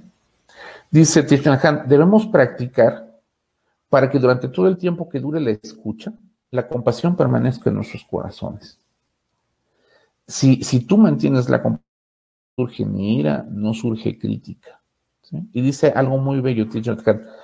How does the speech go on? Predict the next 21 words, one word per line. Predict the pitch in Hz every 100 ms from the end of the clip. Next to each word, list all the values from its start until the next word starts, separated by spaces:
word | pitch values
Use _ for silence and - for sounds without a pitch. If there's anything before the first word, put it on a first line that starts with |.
| - _
"La | -
escucha | 117 135 - -
profunda | 127 139 135 139 -
solo | - 135 135
tiene | 131 131 131
un | 127
propósito, | 127 113 131 123 - _ _ _ _ _ _ _
ayudar | 117 113 113 131 - -
a | 120
los | 113 113
demás | 113 127 - - -
a | 110
mitigar | 110 113 104 104
su | 104 110
sufrimiento". | - 120 117 - _ _ _ _ _ _ _ _ _ _ _ _ _ _ _
Si | _ 107
quieres | 107 120 123 -
hacer | 107 113
feliz | 113 107 104 -
a |
alguien, | 135 160